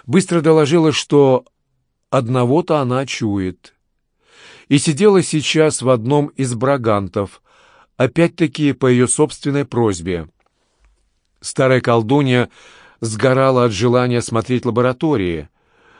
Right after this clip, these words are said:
что планов Сварога ничуть не нарушало, наоборот. Что же,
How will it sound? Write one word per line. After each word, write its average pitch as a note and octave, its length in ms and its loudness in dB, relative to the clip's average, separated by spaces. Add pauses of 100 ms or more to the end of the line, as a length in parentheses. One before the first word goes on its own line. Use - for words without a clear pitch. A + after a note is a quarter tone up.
(380)
что C3 400 2
планов A#2+ 340 0
Сварога B2 440 0
ничуть A#2+ 360 -4
не B2 80 -2
нарушало, A#2+ 580 -2
наоборот. G2+ 640 -2 (840)
Что - 340 -2
же, F2+ 400 -6